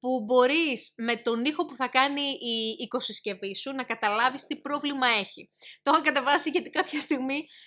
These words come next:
ε, υπήρχε ένα πρόβλημα με το πλυντήριο. Βασικά νόμιζα ότι υπήρχε πρόβλημα με το πλυντήριο, αλλά τελικά απλά δεν είχα ανοίξει την, πώς το λένε, την παροχή νερού και, παιδιά, σας τορκίζομαι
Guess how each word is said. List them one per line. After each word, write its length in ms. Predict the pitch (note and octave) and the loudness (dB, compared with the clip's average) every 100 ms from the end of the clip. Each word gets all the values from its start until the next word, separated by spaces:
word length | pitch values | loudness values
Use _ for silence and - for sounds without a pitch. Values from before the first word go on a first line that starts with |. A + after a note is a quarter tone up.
| - | -2
ε, 120 | A#3+ | 2
υπήρχε 400 | B3 A#3+ D#4 E4+ | 2 2 0 2
ένα 140 | E4 | 2
πρόβλημα 500 | D#4+ D4 D4+ D#4 D4+ | 2 2 0 2 2
με 100 | C4 | 0
το 80 | A#3+ | -2
πλυντήριο. 500 | A#3 A3 A3 A3 B3+ | -6 -4 -2 0 0
Βασικά 240 | B3 B3 A4+ | 0 2 4
νόμιζα 400 | A4 A#4 C#5+ E4 | 6 4 4 2
ότι 80 | A3+ | -2
υπήρχε 260 | A#3 A3 A3 | -6 -8 -8
πρόβλημα 320 | G#3+ G3+ G3+ | -6 -6 -6
με 100 | G3 | -8
το 80 | G3 | -10
πλυντήριο, 560 | G3 F#3+ G3 G3+ C#4 - - - | -10 -6 -4 -2 -2 -4 -18 -2
αλλά 680 | - B3+ C4 C4 B3+ B3+ B3 | 4 6 6 6 6 6 4
τελικά 680 | C4+ C4+ C4 D4+ E4 E4+ - | 2 -2 -2 2 6 6 4
απλά 300 | - C#4+ D4+ | 4 2 2
δεν 160 | D4+ | 0
είχα 160 | D4+ D4 | -2 -2
ανοίξει 800 | C#4+ C#4+ - - D4+ D4 D4 - | -2 -4 -8 -6 -2 0 -2 -4
την, 300 | C4+ B3 A#3+ | -6 -6 -6
πώς 120 | B3+ | -8
το 100 | B3+ | -4
λένε, 200 | A#3+ A3+ | -2 -2
την 120 | A3 G#3 | -4 0
παροχή 400 | A3+ A3 - C4 | 0 0 -4 -2
νερού 380 | B3 A3+ A3+ D#4+ - - | 0 2 2 0 -4 0
και, 320 | C4+ C4+ C4+ - - | 2 4 2 -2 -2
παιδιά, 340 | C4 A#3 C#4+ | 0 2 0
σας 160 | D4+ D#4 | -2 -4
τορκίζομαι 720 | C4 B3+ - C#4+ B3+ B3+ B3 | -6 -4 -2 -2 0 0 0